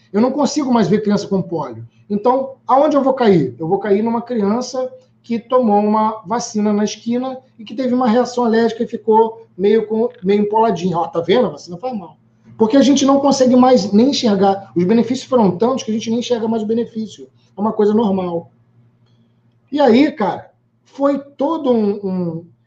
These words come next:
assim, um estopim pra que essa galera ganhasse força e que você tivesse no Brasil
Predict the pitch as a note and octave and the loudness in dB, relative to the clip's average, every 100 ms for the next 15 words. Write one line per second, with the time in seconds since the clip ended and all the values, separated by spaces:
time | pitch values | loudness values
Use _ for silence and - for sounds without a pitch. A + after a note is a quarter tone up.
0 | _ - F3 G#3 D#3+ C3+ - F#3+ F#3+ A3+ | _ -18 -4 -2 -2 -4 -8 -8 -2 0
1 | F#3 - A3 C4+ D#3+ A#2 - _ _ _ | 0 0 0 0 -2 -6 -16 _ _ _
2 | _ _ C4 C#4 C#4 A3+ C4 - G3 C4 | _ _ -4 -4 -4 -4 -6 -6 -10 -6
3 | B3+ B3+ G3 F#3+ F#3+ F#3+ F#3+ B3+ - F#3+ | -2 0 0 0 -2 -4 -6 -10 -2 0
4 | A#3 - B3+ _ _ _ C#4 D#4 C4+ C4 | 0 -6 -16 _ _ _ -12 -6 -4 -4
5 | - A#3 A#3+ A#3+ A#3 B3+ F#3+ G#3 A#3 | -4 -2 0 -2 0 0 0 -4 -8